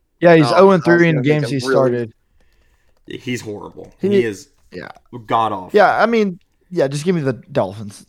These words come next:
Speaker 1: I don't wanna talk about this game.
Speaker 2: He started an N F L game.
Speaker 1: He started three.
Speaker 3: <laughs> Listen to this dude's college stats. His freshman year at uconn, zero touchdowns, eight picks.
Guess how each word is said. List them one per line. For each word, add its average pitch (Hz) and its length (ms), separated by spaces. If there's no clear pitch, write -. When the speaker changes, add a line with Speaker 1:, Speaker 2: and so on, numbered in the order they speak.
Speaker 1:
I 147 220
don't 117 180
wanna 92 160
talk 90 180
about 87 180
this 90 140
game. 80 240
Speaker 2:
He 302 200
started 208 640
an 202 140
N 175 100
F 196 160
L 175 160
game. 147 360
Speaker 1:
He 135 220
started 135 320
three. 147 440
Speaker 3:
<laughs> 403 220
Listen 233 320
to 294 80
this 247 160
dude's 190 240
college 143 320
stats. 113 320
His 131 160
freshman 175 400
year 170 160
at 151 60
uconn, 120 520
zero 135 300
touchdowns, 135 560
eight 120 240
picks. 101 440